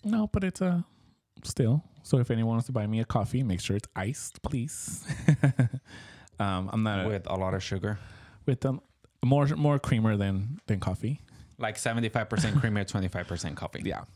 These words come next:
Speaker 1: basically. I would say that's, that's my type of coffee right there.
Speaker 2: Mm-hmm.
Speaker 1: <laughs> So what's one goal you want to achieve in the next ninety days?
Speaker 2: So I actually started this on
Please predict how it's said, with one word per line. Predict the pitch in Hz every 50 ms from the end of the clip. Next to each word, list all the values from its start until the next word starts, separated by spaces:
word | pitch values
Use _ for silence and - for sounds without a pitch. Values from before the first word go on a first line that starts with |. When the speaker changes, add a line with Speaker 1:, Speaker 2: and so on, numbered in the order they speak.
| _
Speaker 1:
basically. | - - 107 92 - - - - - - - - - _ _ _ _ _ _ _ _ _ _ - -
I | 135 107
would | 92 95 92
say | - - 87
that's, | 82 71 80 - - - -
that's | 117 117 117 -
my | 98 90
type | - - 87 -
of | 80
coffee | - - - - -
right | - - - - -
there. | - - - - -
Speaker 2:
Mm-hmm. | 107 104 95 92 104 101 104 113 - - 139 - - 127 110 98 - _ - -
Speaker 1:
<laughs> | - - - -
So | - - 165 147
what's | 147 147 160 185 - -
one | 156 143 139 139 147 147 151 151 139
goal | - 143 131 131
you | 127 120
want | 120 120 113
to | - - 123
achieve | 104 - - - 107 104 98 -
in | 113 110
the | 104 98
next | 98 98 92 - - -
ninety | 104 95 92 85 82
days? | - - 62 - - - - - - - - _ _ _ _ _
Speaker 2:
So | - - 120 113 110 -
I | - 104 110 113 113 117 117 -
actually | - 98 101 113 104 - - - 139 143 143 143
started | 139 - - - - - - - _ - 107 107 110 107 104 98 90 87 87 85 82 -
this | - 92 90 87 87 90 90 - - _
on | - 92 98 95 92 92 90 90 90 90 90 90 90 90 85